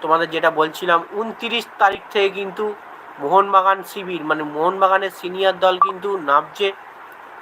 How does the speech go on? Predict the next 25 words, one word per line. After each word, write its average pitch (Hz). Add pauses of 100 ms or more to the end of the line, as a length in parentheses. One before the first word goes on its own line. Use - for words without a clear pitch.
(380)
অনুশীলনে, 175 (680)
এবং 160
সাতাশ 202
তারিখ 196
থেকে 202
কিন্তু 190
ডুরান্ড 165
কাপ 180 (120)
শুরু 151
হচ্ছে। 185 (220)
সাতাশ 151
তারিখ 185
ডুরান্ড 165
কাপের 175 (120)
টিম 180
কেমন 175
মোহনবাগান 170
করছে, 175
সেটাই 160
হচ্ছে 170
দেখার। 131 (1300)
যে 180
টিমটা 185
আইএসএল, 151
এ, 165